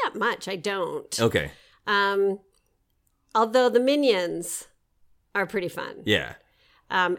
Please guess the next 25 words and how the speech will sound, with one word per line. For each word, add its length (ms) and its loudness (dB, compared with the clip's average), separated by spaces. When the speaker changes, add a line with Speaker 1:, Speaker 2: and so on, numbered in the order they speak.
Speaker 1:
that's 260 2
closer 420 0
to 160 -2
gibberish 800 -6
than, 460 -4
uh, 340 -6
a 100 -4
language 440 -4
like, 160 -8
'cause 160 -4
I, 100 0
a, 340 -4
a 160 -4
lot 280 2
of 80 4
movies 400 -2
go 140 -4
to 180 -6
some 320 0
trouble 400 -4
to 80 -14
come 240 -4
up 200 -6
with 200 -8
a 100 -8